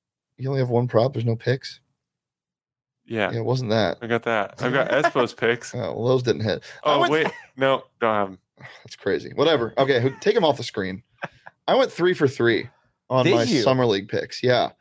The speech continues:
Speaker 1: Magic minus one and a half.
Speaker 3: That was a double overtime
Speaker 1: They
Speaker 3: we
Speaker 1: won,
Speaker 3: talked
Speaker 1: they,
Speaker 3: about.
Speaker 1: they won in, uh, yeah. Um, I almost said s-, I almost said sacrifice. Uh, what's it
Speaker 3: Dear
Speaker 1: called?
Speaker 3: God.
Speaker 1: What's it called? Next point wins?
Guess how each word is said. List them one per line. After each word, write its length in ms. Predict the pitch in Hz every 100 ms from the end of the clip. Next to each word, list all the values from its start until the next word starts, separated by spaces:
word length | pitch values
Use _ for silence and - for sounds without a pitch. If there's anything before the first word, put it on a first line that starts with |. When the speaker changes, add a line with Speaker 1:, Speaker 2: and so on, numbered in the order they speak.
| _ _
Speaker 1:
Magic 380 | 117 135 147 170
minus 300 | 156 147 143
one 160 | 127 143
and 80 | 147
a 60 |
half. 340 | 139 113 113 120
Speaker 3:
That 120 | 127
was 100 | 143
a 60 |
double 220 | 143 143 147
overtime 260 | 127 131
Speaker 1:
They 80 | 123
Speaker 3:
we 80 | 117
Speaker 1:
won, 220 | 123 139
Speaker 3:
talked 120 | 139
Speaker 1:
they, 100 | 110
Speaker 3:
about. 200 | 120 98
Speaker 1:
they 100 | 113
won 320 | 113 117 123 135
in, 320 | 117 123 120
uh, 260 | 87 107 104
yeah. 320 | 110 95 101 - _ _
Um, 420 | 98 92 92 92 95
I 40 | 107
almost 200 | 110 -
said 120 | 101
s-, 160 | - - _ - _
I 40 | - - _ - - -
almost 180 | 104
said 120 | 101 -
sacrifice. 720 | - 92 - 95 85 71 -
Uh, 300 | 92 82 90
what's 160 | 117 123
it 100 | 120
Speaker 3:
Dear 100 | 123
Speaker 1:
called? 140 | 120
Speaker 3:
God. 320 | 117 117 123 -
Speaker 1:
What's 140 | 127 127
it 40 |
called? 240 | 143 139
Next 180 | 123 123
point 180 | - 127
wins? 260 | 131 135 123